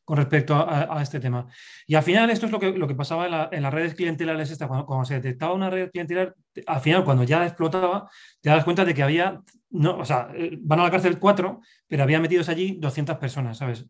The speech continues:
Uno, uno pillaba muchísimo y otro pillaba la, las migajas o lo que sea, y, y, y otro no pillaba nada, pero le venía bien porque a su cuñado le pasaba, no sé qué. Al final todo eso es una, es una red tejida que se, se extiende hasta el infinito. ¿Cuál es el problema? Que, que el fútbol es eso. O sea, el fútbol es, porque claro, esto,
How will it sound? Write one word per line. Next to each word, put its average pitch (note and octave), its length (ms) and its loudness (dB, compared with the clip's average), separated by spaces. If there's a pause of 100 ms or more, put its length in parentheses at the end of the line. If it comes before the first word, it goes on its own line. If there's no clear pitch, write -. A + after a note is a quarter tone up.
Uno, F#3 380 2
uno F#3 300 4
pillaba F#3 300 4
muchísimo F#3+ 420 0
y E3+ 60 2
otro E3 180 -2
pillaba F3 280 -2
la, E3+ 140 -2
las E3+ 160 -6
migajas F#3 460 -4
o F3+ 40 -4
lo E3 80 -6
que F#3 80 -4
sea, G3+ 260 -2
y, E3 160 -6 (120)
y, E3 40 -2 (100)
y G3+ 120 0
otro A3+ 180 0
no A#3+ 120 0
pillaba A3+ 240 -2
nada, A#3 300 -6 (320)
pero D#3 120 2
le D#3 60 4
venía G3 240 2
bien A3+ 240 -2
porque F#3 200 -6
a - 20 -6
su D3+ 120 -10
cuñado G3 400 -2
le F#3+ 80 0
pasaba, F#3+ 440 -2
no F#3+ 80 -6
sé F#3+ 60 -10
qué. F#3 60 -6
Al D#3+ 60 -6
final F#3 160 -4
todo G3 120 -2
eso F#3 140 -6
es - 120 -12
una, F#3+ 140 -10 (260)
es D#3 120 -2
una F3+ 100 6
red G3 140 6
tejida G3+ 420 2
que E3 120 2
se, B2 120 0
se - 280 -6
extiende D#3+ 300 0
hasta F3+ 160 -2
el B2+ 60 2
infinito. A#2+ 360 -2 (600)
¿Cuál G#3 120 6
es A3+ 60 4
el G3+ 60 4
problema? E3 300 2
Que, - 40 -12
que - 100 -4
el C3 40 0
fútbol F#3 380 2
es C3 120 -2
eso. B2 180 -8
O - 100 -20
sea, C#3 140 -12
el B2 60 -8
fútbol F#3 420 2
es, E3 180 0
porque C3+ 200 -2
claro, D3 200 2 (360)
esto, A#3 460 -2